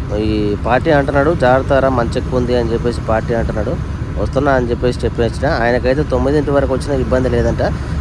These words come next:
లోడ్ అనేది ఖచ్చితంగా చేస్తారంట. "ఇబ్బంది పడకు, మెల్లిగా రా" అని చెప్పేసి అని పార్టీకి అయితే మనకు సపోర్ట్గా మాట్లాడుతున్నాడు. ఎందుకంటే రేపు ట్వంటీ సిక్స్ జనవరి, ముఠా వాళ్ళు అయితే బంద్ అంట, మళ్ళీ రారు అని చెప్పి చెప్తున్నారు వాళ్ళు. "నువ్వు ఏ టైంకి వచ్చినా లోడ్ అయిపోతే నిమ్మలంగా రా" అని చెప్పేసి అన్నాడు. ఆల్రెడీ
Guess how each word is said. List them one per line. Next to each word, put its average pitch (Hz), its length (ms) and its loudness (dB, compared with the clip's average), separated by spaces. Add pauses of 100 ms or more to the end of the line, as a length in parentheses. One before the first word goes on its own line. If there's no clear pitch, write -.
(160)
లోడ్ 143 180 4
అనేది 131 220 4
ఖచ్చితంగా 127 400 0
చేస్తారంట. 117 440 0
"ఇబ్బంది 135 400 0
పడకు, 123 260 0
మెల్లిగా 123 320 2
రా" 123 80 4
అని 117 160 0
చెప్పేసి 113 260 0
అని - 140 -2
పార్టీకి 120 340 0
అయితే 120 180 0
మనకు 110 260 0
సపోర్ట్గా 120 380 0
మాట్లాడుతున్నాడు. 110 840 0 (200)
ఎందుకంటే 131 380 0
రేపు 117 460 -2 (140)
ట్వంటీ 120 200 -4
సిక్స్ 151 240 -4
జనవరి, 120 480 0 (440)
ముఠా 151 240 2
వాళ్ళు 143 180 2
అయితే 131 140 0
బంద్ 117 280 0
అంట, 117 180 0
మళ్ళీ 127 380 0
రారు 120 320 2
అని 127 220 0
చెప్పి 120 140 -6
చెప్తున్నారు 113 440 -4
వాళ్ళు. 107 200 -4 (460)
"నువ్వు 107 160 -2
ఏ 123 60 0
టైంకి 147 260 0
వచ్చినా 143 220 -2
లోడ్ 127 220 0
అయిపోతే 127 360 -2
నిమ్మలంగా 123 420 0
రా" 120 100 0
అని 120 200 0
చెప్పేసి 127 260 -4
అన్నాడు. 107 220 -4
ఆల్రెడీ 135 420 0